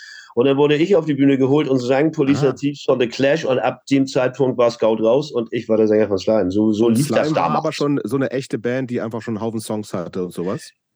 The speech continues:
Speaker 1: Das war schon, das war eine echte Band, so, ja. Elf,
Speaker 2: Mhm.
Speaker 1: äh, Songwriter, so, ne, das war schon eine echte Band. Die gingen alle zusammen zur Schule, unter anderem eben auch drei Klassen tiefer, drei Jahrgänge tiefer war Rodrigo,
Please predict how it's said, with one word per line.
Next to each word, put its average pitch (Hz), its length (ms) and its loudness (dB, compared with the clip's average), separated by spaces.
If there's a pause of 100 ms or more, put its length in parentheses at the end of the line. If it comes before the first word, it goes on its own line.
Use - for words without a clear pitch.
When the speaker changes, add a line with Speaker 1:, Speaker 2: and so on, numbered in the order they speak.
(120)
Speaker 1:
Das 165 180 0
war 214 120 2
schon, 233 320 0
das 202 220 -2
war 233 120 2
eine 247 160 2
echte 214 300 0
Band, 78 360 -2
so, - 320 -8
ja. 113 320 0
Elf, 180 460 2
Speaker 2:
Mhm. 175 80 -4
Speaker 1:
äh, 175 120 4
Songwriter, 226 920 0 (560)
so, 156 340 2
ne, 139 320 2
das - 180 0
war 220 100 2
schon 214 200 0
eine 202 100 2
echte 196 200 2
Band. 165 220 0
Die 143 80 -4
gingen 165 180 4
alle 160 160 0
zusammen 156 300 0
zur 156 120 0
Schule, 175 400 0
unter 151 240 2
anderem 147 320 4
eben 143 280 2
auch 143 420 0
drei 135 240 0
Klassen 135 540 0
tiefer, 165 640 2
drei 135 160 4
Jahrgänge 135 400 4
tiefer 135 420 -2
war 123 160 4
Rodrigo, 143 580 2